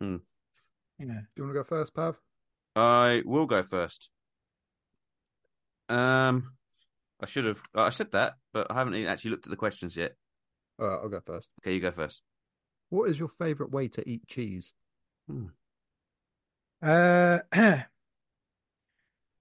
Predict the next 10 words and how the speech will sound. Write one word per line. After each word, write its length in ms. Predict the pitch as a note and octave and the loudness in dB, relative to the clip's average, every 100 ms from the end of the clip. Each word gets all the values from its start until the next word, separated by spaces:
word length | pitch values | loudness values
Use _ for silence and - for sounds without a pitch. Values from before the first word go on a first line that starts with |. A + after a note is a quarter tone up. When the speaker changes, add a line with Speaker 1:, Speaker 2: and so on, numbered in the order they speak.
| _ | _
Speaker 2:
I 80 | D#3+ | -6
tend 240 | - A#3 | 2 4
not 140 | B3 A#3+ | 4 0
to 140 | F#3 | 0
eat 120 | D#3+ | 0
cheese 320 | - C#3+ C3+ - | -2 -4 -4 -6
'cause 120 | D#3 | -10
I'm 120 | D3 | -12
fucking 420 | - G3 - D#3 | -10 -10 -6 -6
vegan. 580 | C3 G#3 A#3 D3+ A2+ | 2 2 4 0 -4